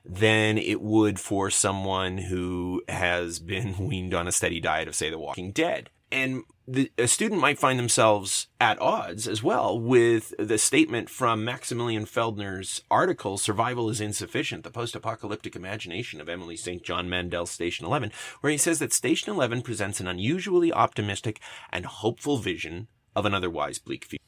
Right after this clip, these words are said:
They might look at that and say, "Well, that's not the experience that I had of the theater. The theater was intense. Uh, it, it felt really awful. The world was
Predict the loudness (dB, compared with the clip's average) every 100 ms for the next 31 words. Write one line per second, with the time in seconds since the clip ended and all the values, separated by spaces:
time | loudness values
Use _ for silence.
0 | 0 4 4 2 0 -4 -4 -4 -4 -4
1 | -8 0 0 2 -2 -4 -6 -6 -6 -6
2 | -4 0 2 2 0 -4 -10 -14 _ -8
3 | -8 -10 -10 -6 -6 -4 -2 -2 -2 -4
4 | -6 -8 -4 0 0 2 0 0 -10 -14
5 | 0 4 6 4 0 -2 -4 -2 0 0
6 | 0 -2 6 6 6 2 -2 -4 0 2
7 | 2 0 0